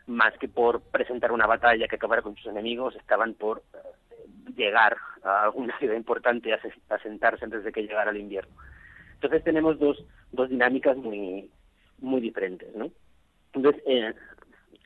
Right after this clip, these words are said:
la, la cosa comienza a ponerse seria ya de cara al quinto o sexto día, cuando Carlos Martel y sus hombres realmente encuentran un, un terreno que les es, eh, sumamente pro-, propicio para, para el ataque.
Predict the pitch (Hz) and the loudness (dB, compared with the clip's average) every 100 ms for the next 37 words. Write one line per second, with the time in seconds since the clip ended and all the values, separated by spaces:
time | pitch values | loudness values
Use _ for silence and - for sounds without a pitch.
0 | _ 123 113 110 110 120 156 147 185 160 | _ -2 4 4 4 2 2 -2 2 4
1 | 160 160 165 143 117 120 127 139 120 - | 4 2 4 4 4 0 0 -2 -6 -2
2 | 143 123 107 113 113 120 120 113 - 135 | 0 2 2 2 2 4 4 4 0 -6
3 | 123 123 127 - 107 123 117 _ _ _ | -4 -4 -6 -6 -6 -4 -8 _ _ _
4 | _ - - _ - 120 107 104 110 110 | _ -20 -20 _ 0 0 2 2 2 2
5 | 117 113 - 123 123 127 131 135 135 123 | 0 0 0 -4 -4 -4 -4 -2 0 2
6 | 127 127 123 123 123 131 123 117 123 120 | 2 0 -2 -2 2 2 2 -2 -6 -6
7 | 113 143 123 117 139 131 113 120 - - | 2 2 4 2 0 -2 -4 -6 -10 -18
8 | 120 107 - 131 123 117 117 113 - - | -12 -10 -4 -2 -2 -4 -4 -4 -6 -10
9 | 120 107 117 123 123 120 101 90 - - | -8 -8 -8 -10 0 4 4 2 -2 -16
10 | - - 98 95 107 120 - | -4 2 4 4 4 0 0